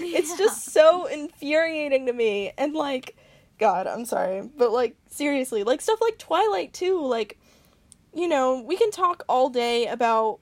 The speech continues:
Speaker 1: how Twilight sometimes perpetuates unhealthy relationship stuff. Like, I've said that, I'll say it before, I'll say it again. But, like, that's not why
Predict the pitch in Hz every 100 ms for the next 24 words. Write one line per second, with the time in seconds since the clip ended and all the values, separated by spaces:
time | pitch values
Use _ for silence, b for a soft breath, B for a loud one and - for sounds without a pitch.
0 | - 226 247 226 220 - 233 233 233 226
1 | - 247 254 240 - 269 240 226 262 226
2 | - - _ 247 254 269 247 262 220 208
3 | 214 214 - 175 - 156 - 208 - 226
4 | - 277 269 254 254 233 - 247 254 -
5 | 254 254 - 240 - 262 269 277 277 190
6 | b b b - 269 277 247 - b b
7 | b b b b b _ 226 285 - 277
8 | 269 294 240 - 262 254 254 247